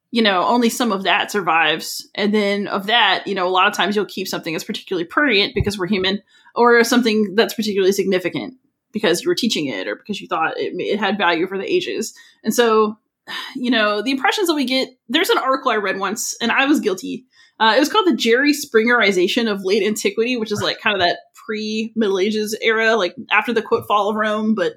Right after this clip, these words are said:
Rome doesn't really stop, just kind of continues and evolves. But, like, it was talking about how people are just obsessed with the kind of more, more lurid elements of history and all the stories that are more inappropriate. And, like, I'm totally guilty too.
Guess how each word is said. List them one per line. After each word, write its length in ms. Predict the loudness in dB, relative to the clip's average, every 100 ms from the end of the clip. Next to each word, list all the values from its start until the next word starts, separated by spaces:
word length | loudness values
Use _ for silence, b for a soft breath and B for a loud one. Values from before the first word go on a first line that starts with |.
| -2
Rome 200 | 0 0
doesn't 180 | -2 -4
really 240 | -4 -4
stop, 400 | -4 2 4 2 0 -20 _
just 140 | -8 -4
kind 100 | -4
of 80 |
continues 420 | -4 -2 0 0 0
and 80 | 0
evolves. 400 | 2 2 2 -6 B B B
But, 60 | 0
like, 260 | 2 2 -2 -12 _ _ _
it 60 | -2
was 100 | 0
talking 200 | 2 2
about 120 | 4
how 60 | 2
people 220 | 2 0
are 60 | 0
just 180 | -2 -6 -10 -4
obsessed 400 | -2 2 0 0
with 160 | -4 -4
the 80 |
kind 240 | -2 0 2
of 260 | 0 -4 -10 -20 _ _ _
more, 280 | 0 2 0 -2
more 220 | 2 4
lurid 460 | 4 2 4 4 4
elements 720 | 4 2 2 2 0 0 -6 -10 -2
of 220 | -2 2
history 440 | 0 0 0 2
and 100 | 4
all 180 | 4 2
the 300 | 2 0 -2 B B B
stories 420 | -2 2 4 4
that 80 | 4
are 60 | 2
more 160 | -2
inappropriate. 720 | -4 -4 -4 -4 0 2 2 0
And, 360 | 0 2 0 0
like, 180 | 2 2
I'm 180 | 2 2
totally 280 | 2 2 2
guilty 280 | 0 -2
too. 380 | 0 2 2 0